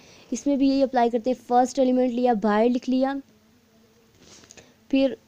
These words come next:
इसकी रो इसका कॉलम छोड़ के जो बच जाते हैं उसको लिख लेना अंदर मार्ट के।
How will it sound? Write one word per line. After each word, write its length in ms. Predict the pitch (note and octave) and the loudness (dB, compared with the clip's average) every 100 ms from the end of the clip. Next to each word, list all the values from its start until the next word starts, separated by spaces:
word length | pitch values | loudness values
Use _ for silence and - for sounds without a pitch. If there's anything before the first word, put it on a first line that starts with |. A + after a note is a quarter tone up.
| - | -4
इसकी 280 | B3+ - C4+ | -4 0 4
रो 160 | C4 | 4
इसका 260 | B3+ - C4 | 4 0 -2
कॉलम 320 | A#3 A3+ A#3+ | 0 2 0
छोड़ 360 | A3+ - A#3 A#3 | -2 0 2 2
के 260 | C#4+ D#4 | -2 -2
जो 300 | D#4 G#3+ B3 | -4 -2 2
बच 140 | A3 G#3+ | 2 2
जाते 460 | C4+ B3+ A3 A3+ | 2 0 0 -2
हैं 80 | A#3 - _ _ - | -2 -6 _ _ -12
उसको 200 | - D4 | -4 -2
लिख 160 | C4+ | 0
लेना 200 | C#4 C#4+ | 0 0
अंदर 200 | D4+ C#4+ | 2 2
मार्ट 260 | C#4 C4+ B3+ | 2 0 -2
के। 200 | - | -4